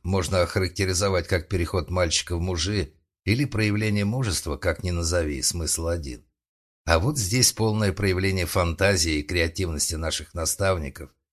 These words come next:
при согласовании с волхвом. Это может выглядеть как охота на дикого зверя или поединок со взрослым воем, а может быть и вовсе чем-то иным. После этого мальчик фактически считается взрослым.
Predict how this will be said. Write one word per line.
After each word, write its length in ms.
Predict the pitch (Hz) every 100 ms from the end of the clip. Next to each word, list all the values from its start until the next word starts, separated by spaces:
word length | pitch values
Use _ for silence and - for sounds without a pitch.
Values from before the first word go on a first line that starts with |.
| _ -
при 160 | 92
согласовании 760 | 80 90 82 82 87 80 73 71
с 120 | -
волхвом. 580 | 85 78 - 76 65 - _ _ _ _ _ _ _ -
Это 220 | 98 -
может 360 | 139 135 113 104
выглядеть 480 | 139 110 95 87 80
как 220 | 101 95
охота 340 | 98 110 98
на 160 | 95 95
дикого 360 | 92 95 98
зверя 400 | 92 85 120 113
или 300 | 76 73 73
поединок 600 | 71 - 87 82 101 90 76
со 160 | 98
взрослым 560 | 85 87 87 - 87 82
воем, 440 | 90 95 73 65 _ _ _ _ _
а 120 | 95
может 300 | 110 165 131
быть 220 | 110 135 127
и 40 |
вовсе 420 | 90 92 95 -
чем-то 460 | - 90 76 87 80
иным. 300 | 82 64 50 _ _ _ _ _ _ _ -
После 420 | 113 117 113 117
этого 300 | 135 82 78
мальчик 420 | 82 98 - 90
фактически 720 | - 98 87 101 85 - 90
считается 560 | 78 - - 82 71 -
взрослым. 560 | 76 85 80 - -